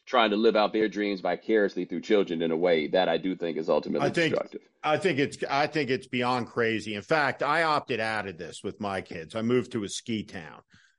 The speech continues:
Speaker 2: And so they, they <laughs> skied, right? That was, they were on the mountain constantly. They were, they were in the mountains. But I went to the Taylor Swift concert last night.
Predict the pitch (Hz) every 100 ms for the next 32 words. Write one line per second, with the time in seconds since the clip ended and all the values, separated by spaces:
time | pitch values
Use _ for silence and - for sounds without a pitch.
0 | _ - 127 113 135 127 120 123 127 131
1 | 123 - 160 202 123 95 117 123 127 139
2 | 131 127 123 135 127 127 120 113 117 123
3 | 131 120 113 131 117 - 127 117 120 117
4 | 113 117 113 117 120 120 117 117 113 110
5 | 120 135 139 104 90 - 135 131 - _
6 | _ _ _ - 151 214 214 202 135 -
7 | 165 147 135 107 - 127 123 123 - 101
8 | 87 - 82 85 76 - 76 58